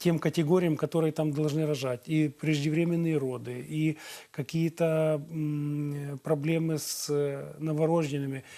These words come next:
Там очень сильная перинатальная служба, но когда, э, они перегружены, они не могут полноценно оказывать помощь. Я хочу вам сказать: что в любое родовспомогательное учреждение сегодня в городе Киеве готово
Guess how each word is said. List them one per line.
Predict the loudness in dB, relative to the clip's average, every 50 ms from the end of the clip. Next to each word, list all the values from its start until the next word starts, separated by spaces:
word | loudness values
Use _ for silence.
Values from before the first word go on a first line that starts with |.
| -20 -16 -6
Там | -2 0 2
очень | 2 2 0 0 -2
сильная | 0 0 0 2 2 2 0 0
перинатальная | 0 0 0 2 2 0 0 0 -2 0 0 0 -2 -2
служба, | -2 0 0 2 2 2 0 0
но | 0 -2 -2 -2
когда, | -4 -4 -2 2 4 4 4 2 0 -6 -16 -18 -18 -20 -20 -16 -10
э, | -6 -2 -2 0 0 0 -2 -2 -4 -4 -4 -2
они | 0 2 2
перегружены, | 2 2 2 2 2 2 2 4 2 2 2 2 0 0 0
они | 0 0 2 2
не | 2 2
могут | 2 2 2 2 2 2 0 -2 -2
полноценно | 0 2 2 2 2 0 0 0 0 0 -2
оказывать | 0 0 -2 0 0 0 -2 -2 -2
помощь. | -2 -4 -4 -4 -8 -16 -18 -18 -18 -18 -18 -20 -18 -10
Я | -6
хочу | -4 0 2 2 2
вам | 2 2 0
сказать: | -2 -2 -2 0 0 0 0
что | -2 -2 0 0 0 0
в | -4 -6 -6 -2
любое | 0 0 2 2 2 2 2 2 0 0 -2 -6 -8 -10 -6 -4
родовспомогательное | -2 -2 -2 -2 -4 -4 -2 0 0 2 2 0 0 0 0 0 0 0
учреждение | -2 -2 -4 -2 -2 0 0 0 -2 -2
сегодня | -4 -6 -6 -6 -6 -4 -4 -6
в | -6 -2
городе | 0 0 0 0 0 -2 -4
Киеве | -4 -2 -2 0 0 -2 -2
готово | -2 -2 -2 0 0 -2 0 -2 -4